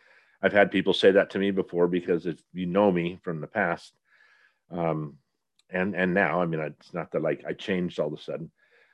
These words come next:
I can sometimes say things quickly that, you know, can, uh, can hurt you or, or, you know, at least,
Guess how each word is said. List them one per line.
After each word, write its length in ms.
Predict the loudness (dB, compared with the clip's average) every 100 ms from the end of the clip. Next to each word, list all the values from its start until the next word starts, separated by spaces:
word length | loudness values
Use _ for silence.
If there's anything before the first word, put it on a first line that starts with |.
| _
I 160 | 4 4
can 220 | 4 0
sometimes 640 | 4 2 4 4 4 2
say 240 | 4 6 6
things 500 | 4 4 2 -2 -10
quickly 540 | 2 4 4 4 4
that, 240 | 4 2 2 _ _ _ _ _ _
you 120 | -4
know, 180 | -4 -6 _ _ _ _ _ _ _ _ _ _ _ 0
can, 300 | 2 4 2
uh, 240 | 0 -4 -10 _ _ -2
can 140 | 0
hurt 300 | 4 2 2
you 120 | -6 -8 -6
or, 320 | -4 -4 -8 -12
or, 240 | -12 -12 -16
you 100 | -14
know, 220 | -14 -14 -8
at 100 | 0
least, 480 | 4 4 2 -6 -12